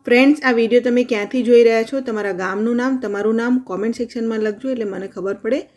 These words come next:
મારા વ્યુઅર્સ કોણ છે અને ક્યાંથી મારી ચેનલને રેગ્યુલરલી જોતા રહે છે. તો ફ્રેન્ડ્સ, આટલી સરસ અને નવી નવી હેલ્ધી રેસિપીઝ હું always તમારી માટે લાવતી રહું છું. જો ચેનલને સબસ્ક્રાઇબ ન કરી હોય તો અત્યારે જ સબસ્ક્રાઇબ કરી લેજો,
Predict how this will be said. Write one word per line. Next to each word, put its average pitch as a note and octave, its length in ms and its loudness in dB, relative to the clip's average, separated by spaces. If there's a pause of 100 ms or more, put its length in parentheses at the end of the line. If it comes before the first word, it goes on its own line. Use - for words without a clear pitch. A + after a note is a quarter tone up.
(360)
મારા G3 240 -6
વ્યુઅર્સ C4 380 0
કોણ C4 280 0
છે C4+ 140 -2
અને A#3+ 140 0
ક્યાંથી G#3+ 400 -8
મારી G#3 260 -6
ચેનલને F#3+ 420 -10
રેગ્યુલરલી G#3+ 640 -8 (120)
જોતા G3 300 -8
રહે F#3 240 -12
છે. - 160 -18 (260)
તો B3+ 100 2
ફ્રેન્ડ્સ, C4 360 4
આટલી A#3+ 320 2
સરસ A#3+ 480 0
અને A3 180 -4
નવી G#3 300 2
નવી A3+ 240 2
હેલ્ધી G3+ 400 0
રેસિપીઝ G#3+ 540 -4
હું G#3+ 120 -4 (120)
always G3 360 2
તમારી G#3 320 -4
માટે G3 280 -4
લાવતી F3+ 420 -2
રહું G3+ 240 0
છું. A#3+ 200 -6 (400)
જો G#3 160 -2
ચેનલને G#3+ 320 0
સબસ્ક્રાઇબ G#3 760 -6
ન G3+ 120 -6
કરી G3 260 0
હોય G3+ 160 -2
તો G3 80 -8
અત્યારે G3 320 -4
જ G3 80 -8
સબસ્ક્રાઇબ G3 640 -8
કરી G#3+ 240 -2
લેજો, A3 240 0